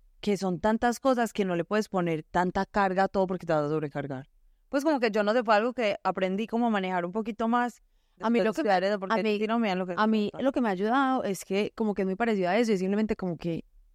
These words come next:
Speaker 2: las mil quinientas veces que me he estresado y eventualmente uno todo lo termina haciendo, lo
Speaker 1: Pues
Speaker 2: termina logrando, es como que,
Speaker 1: Y
Speaker 2: o sea,
Speaker 1: está
Speaker 2: todo
Speaker 1: bien.
Speaker 2: he tenido que entregar, sí, pues, nunca me ha pa-, o sea, como que, entonces,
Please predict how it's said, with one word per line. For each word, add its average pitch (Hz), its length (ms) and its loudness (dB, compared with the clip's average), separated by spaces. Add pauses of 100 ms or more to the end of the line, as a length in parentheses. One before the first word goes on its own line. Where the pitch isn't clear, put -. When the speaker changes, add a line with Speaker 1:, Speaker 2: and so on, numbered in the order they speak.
Speaker 2:
las 196 240 2
mil 196 160 0
quinientas 233 220 0
veces 240 180 -4
que 208 60 -6
me 180 60 -4
he - 20 -8
estresado 226 320 0
y 220 160 0
eventualmente 190 480 -2
uno 226 120 0
todo 185 320 4
lo 196 120 -2
termina 202 260 -2
haciendo, 247 280 0
lo 233 40 -2
Speaker 1:
Pues 170 60 -4
Speaker 2:
termina 202 220 -2
logrando, 226 420 0 (280)
es - 80 -20
como 262 160 0
que, 226 180 -4 (200)
Speaker 1:
Y 196 100 0
Speaker 2:
o - 40 4
sea, 247 80 6
Speaker 1:
está 226 140 4
Speaker 2:
todo 247 140 4
Speaker 1:
bien. 254 240 2
Speaker 2:
he - 40 0
tenido 277 180 2
que 285 60 0
entregar, 285 460 2
sí, 240 280 -4 (280)
pues, 285 120 4
nunca 247 300 2
me 254 80 2
ha - 20 -2
pa-, 254 140 2
o 247 80 0
sea, 254 160 2
como 220 200 -2
que, 208 280 -4 (260)
entonces, 185 720 -4